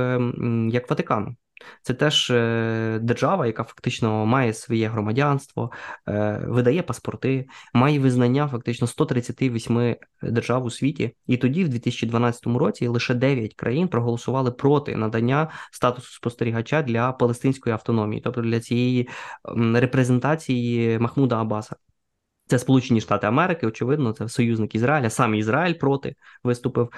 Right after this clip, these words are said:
Канада і там ще декілька країн. О, е, до речі, Україна, більшість європейських держав, е, е,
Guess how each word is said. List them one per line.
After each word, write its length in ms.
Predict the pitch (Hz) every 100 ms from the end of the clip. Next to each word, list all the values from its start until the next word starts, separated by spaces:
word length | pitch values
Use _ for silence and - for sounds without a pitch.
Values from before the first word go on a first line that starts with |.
| -
Канада 520 | - 120 147 175 143 139
і 100 | -
там 140 | 113
ще 140 | - 113
декілька 360 | 107 - - -
країн. 320 | 113 104 - - - - -
О, 60 |
е, 260 | 107 110 113
до 100 | 120
речі, 200 | 120 135
Україна, 880 | 131 131 156 208 185 170 170 156 120
більшість 420 | 117 123 117 113
європейських 600 | 110 113 156 165 139 127
держав, 580 | 123 120 123 127 123 -
е, 40 |
е, 380 | 113 113 113 113